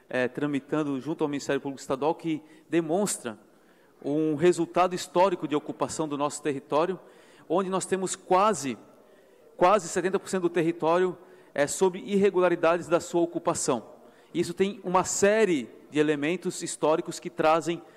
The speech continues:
essa realidade. Uma delas, que é fundamental, é a questão hoje da implementação do reurb,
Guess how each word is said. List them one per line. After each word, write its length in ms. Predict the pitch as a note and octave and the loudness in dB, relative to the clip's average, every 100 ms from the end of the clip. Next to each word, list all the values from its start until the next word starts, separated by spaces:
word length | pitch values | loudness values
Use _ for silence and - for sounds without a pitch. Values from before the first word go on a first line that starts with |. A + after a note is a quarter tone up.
| - - | -20 -2
essa 240 | D3 D3 | -2 0
realidade. 500 | D3 E3 D#3+ C#3 A2+ G#2 - - - - - | -2 -2 2 2 0 -4 -20 -20 -20 -16 -2
Uma 200 | G#3+ G3 | 2 4
delas, 440 | D#3+ G3 E3 - | 4 2 2 -2
que 100 | E3+ | -4
é 40 | |
fundamental, 840 | D3 - G#3+ F#3+ E3 - F3 E3 C3+ | -4 -2 0 2 0 2 2 2 2
é 80 | D3+ | 0
a 60 | |
questão 580 | D#3 D#3+ - E3 F3 F3 - - - | 2 -6 -2 0 0 -2 -8 -18 0
hoje 320 | D#3 F3 E3 | 2 2 2
da 80 | D#3+ | -2
implementação 600 | D#3+ E3 E3+ E3 - F3+ | -2 -2 0 -2 -2 -2
do 80 | F3 | 2
reurb, 480 | F3 D#3+ C3+ A2+ | 4 4 2 -6